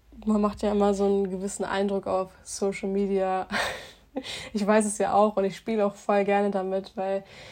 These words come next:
das gehört auch irgendwo zu meinem authentischen Selbst. Mich in Szene setzen, mich zu zeigen, mich so, keine Ahnung, wer sich mit Astrologie auskennt. Guck mal, ich hab den Venus im Löwenhaus zehn, ich hab den M C im Löwenhaus zehn,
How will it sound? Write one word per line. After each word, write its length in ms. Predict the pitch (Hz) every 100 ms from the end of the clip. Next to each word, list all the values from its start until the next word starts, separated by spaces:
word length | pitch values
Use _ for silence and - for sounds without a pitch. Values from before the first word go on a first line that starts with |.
| -
das 180 | 226 -
gehört 200 | 247 240
auch 140 | 277
irgendwo 220 | 254 214
zu 160 | 185 -
meinem 100 | 190
authentischen 560 | 185 190 202 196 - 190
Selbst. 380 | 190 190 196
Mich 100 | 240
in 100 | 262
Szene 380 | 233 - 220 208
setzen, 320 | 196 190 -
mich 160 | 220 208
zu 140 | -
zeigen, 720 | 214 - 226 226 208 190 190 202
mich 160 | 208
so, 200 | 208 208 208 202 190 - - - - - -
keine 240 | 226 220
Ahnung, 160 | 214 220
wer 120 | 220
sich 140 | 226
mit 100 | 226
Astrologie 680 | - 226 - 247 202 214 226
auskennt. 520 | 190 202 - 202 208
Guck 120 | -
mal, 60 | 220
ich 120 | 220
hab 60 | 226
den 280 | 214 208 190
Venus 360 | 220 226 226
im 160 | 202 190
Löwenhaus 720 | 190 190 190 185 196 190 -
zehn, 340 | - 190 185
ich 140 | 196 214
hab 80 | 202
den 200 | 202 -
M 260 | 202 226
C 260 | - - 185
im 100 | 185
Löwenhaus 640 | 180 180 196 190 196 -
zehn, 180 | 190